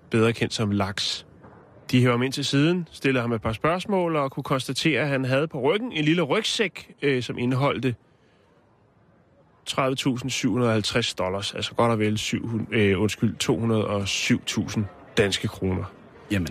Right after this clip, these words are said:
Speaker 2: altså, hard cash. Han skulle ned og købe Magic
Speaker 1: Og,
Speaker 2: Cards.
Speaker 1: øh, så tænker man, øh, jamen, det må jo være noget, nogle penge, du har tilvejebragt via noget kriminel aktivitet. Det er forholdsvis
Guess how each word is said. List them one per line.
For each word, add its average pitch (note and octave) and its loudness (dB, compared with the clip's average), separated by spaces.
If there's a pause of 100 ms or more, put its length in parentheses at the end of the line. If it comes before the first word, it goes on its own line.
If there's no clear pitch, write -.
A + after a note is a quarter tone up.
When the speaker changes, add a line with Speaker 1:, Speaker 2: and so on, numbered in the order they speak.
Speaker 2:
altså, - -12
hard F#2 2
cash. B2+ 2
Han A#2 -2
skulle B2 0
ned C3 2
og C3+ 0
købe C3+ 0
Magic C3 4
Speaker 1:
Og, C3 0
Speaker 2:
Cards. B2+ 0
Speaker 1:
øh, G2 -4
så - 0
tænker D3+ 2
man, A#2+ 0
øh, F#2 -2
jamen, F2 -6 (680)
det A#2 6
må C3 6
jo A#2+ 4
være G2 0
noget, G#2 -2 (920)
nogle A2 0
penge, A#2 0
du D3+ -2
har C#3+ 0
tilvejebragt A#2 0
via G#2+ 0
noget A2 0
kriminel G2+ -4
aktivitet. G2+ -4
Det D#3 6
er E3 6
forholdsvis F#3 0